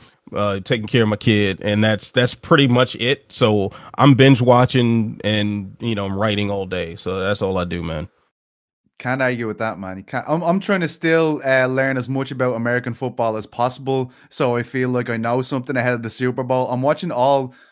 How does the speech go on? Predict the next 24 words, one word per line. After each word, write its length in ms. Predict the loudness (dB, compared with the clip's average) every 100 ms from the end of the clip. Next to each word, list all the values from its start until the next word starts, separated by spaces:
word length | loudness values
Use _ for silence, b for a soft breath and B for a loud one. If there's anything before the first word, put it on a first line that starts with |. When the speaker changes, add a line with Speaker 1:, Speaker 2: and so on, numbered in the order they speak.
| b
Speaker 2:
of 140 | -4 -2
the 160 | -4
All 460 | 2 4 4 2 0
or 80 | -2
Nothings 640 | 0 -2 -2 -2 -4 -8 -6
on 240 | -4 -6
Prime. 520 | -6 -4 -2 -2 -6 -8
I 80 | -8
still 280 | -2 -2
don't 140 | 0 0
have 160 | -2
a 40 | -6
clue 200 | -6 -6
what's 160 | -6
going 300 | -6 -6 -6
on. 160 | -8 -6
I 80 | -4
just 260 | -4 -4 -2
kinda 220 | -2 -2
nod 260 | -2 -2
at 80 | -4
the 60 | -10
T 240 | -10 -8
V 320 | -6 -8 -10